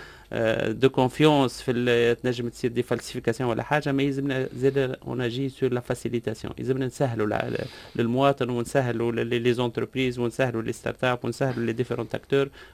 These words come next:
بور الي او دولا، معناها نجموا نعملوا دي رياليزاسيون. واهم حاجه زاده سي المايند سيت، خاطر المايند سيت مهمه برشا. مشكلتنا، آه، نعطيك اكزامبل صغير، في الاستوني مثلا توا اللي، آه، هما سي لي سوبر، آه،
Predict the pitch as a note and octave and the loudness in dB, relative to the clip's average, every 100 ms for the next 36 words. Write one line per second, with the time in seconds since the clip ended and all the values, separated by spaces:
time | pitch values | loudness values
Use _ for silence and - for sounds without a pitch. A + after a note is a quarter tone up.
0 | - - C3 - B2+ A#2+ C3+ C3+ - - | -6 0 2 2 0 4 4 4 -2 -20
1 | - B2 A#2 B2 C3+ B2 A#2+ A#2 B2 A2+ | -8 -2 0 2 2 2 -2 -2 -2 -4
2 | A#2 A2+ A#2+ A2+ G#2+ A2 A2 A2 G2+ G#2+ | -4 -2 -2 -2 -2 0 2 0 -2 -10
3 | - - - - - _ _ _ _ - | -10 -10 -12 -20 -20 _ _ _ _ -10
4 | - B2+ D3+ D3+ - D#3 C#3 C3+ C#3 C#3 | 4 6 6 4 2 2 2 0 0 0
5 | C3+ C3 B2+ C3+ B2+ A#2 - B2 - A2+ | 0 -2 -2 -2 -4 -4 -2 -2 -4 -10
6 | A#2 A#2 A#2 - C3+ - A#2 B2 A2 B2+ | -6 -6 -6 -2 -2 -2 -4 -2 -2 -4
7 | A#2+ A#2+ A2+ - - - - - C#3+ - | -2 -4 -4 -10 -20 -14 -10 -4 -4 0
8 | B2+ A#2+ A#2 A#2 A2 A2+ A2+ B2 B2 - | 0 0 2 2 2 2 2 0 -2 -2
9 | C3 A#2+ D3 C3+ A#2 C3+ D3 C#3 C3 C3+ | -2 2 0 0 -2 2 0 2 2 4
10 | C3+ B2 D#3 D#3 - - - B2 C#3 C#3 | 2 2 2 0 -2 -16 -8 0 2 2
11 | C3 D3 C3+ B2 A#2+ A#2+ A#2+ A2+ - C3+ | 2 2 4 2 -2 -2 -2 -4 -2 -2
12 | C#3+ B2+ - C3 B2+ B2 C3 - D3+ C#3 | 0 0 2 2 2 0 -6 2 4 6
13 | C3 B2 B2 A#2 | 4 2 2 0